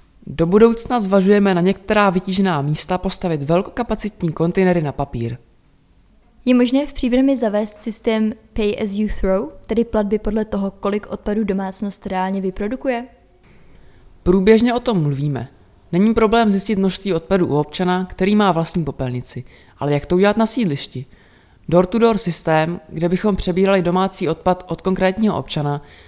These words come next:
Speaker 1: je pro nás kapacitně a logisticky zatím nereálný. Firmy už dnes platí podle množství vyprodukovaného odpadu.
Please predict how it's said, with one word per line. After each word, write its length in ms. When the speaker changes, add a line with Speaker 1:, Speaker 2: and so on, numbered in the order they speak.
Speaker 1:
je 60
pro 160
nás 200
kapacitně 600
a 100
logisticky 600
zatím 360
nereálný. 580
Firmy 420
už 160
dnes 320
platí 300
podle 280
množství 420
vyprodukovaného 760
odpadu. 420